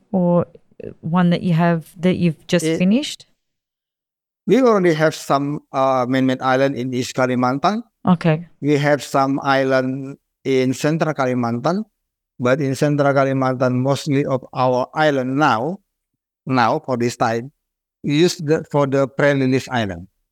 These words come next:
Speaker 1: Okay.
Speaker 2: After graduate from the forest school, we put them the pre-release island. We monitor the orangutan, how they practicing to be the white orangutan, and then we release them.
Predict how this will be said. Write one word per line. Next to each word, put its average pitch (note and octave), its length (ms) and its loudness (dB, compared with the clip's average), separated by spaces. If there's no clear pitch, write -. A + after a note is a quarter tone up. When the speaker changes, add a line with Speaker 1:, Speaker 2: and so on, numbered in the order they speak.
Speaker 1:
Okay. D#3+ 280 -2
Speaker 2:
After A#2 240 -2
graduate C#3+ 400 2
from C#3 160 0
the C3 80 0
forest D#3 280 0
school, F3+ 380 0
we C3 120 -4
put D#3+ 160 -2
them C#3 180 2
the B2+ 140 0
pre-release D3+ 640 2
island. E3 480 0
We C3 220 2
monitor C#3+ 420 0
the C#3 140 0
orangutan, C3+ 400 0
how B2+ 180 -4
they B2+ 200 -2
practicing B2 840 -2
to B2+ 80 -2
be B2 160 4
the A#2 100 0
white A#2+ 220 2
orangutan, G#2 680 -4
and A#2 160 -2
then C3 160 2
we A#2+ 120 0
release A#2 300 0
them. F#2+ 200 -12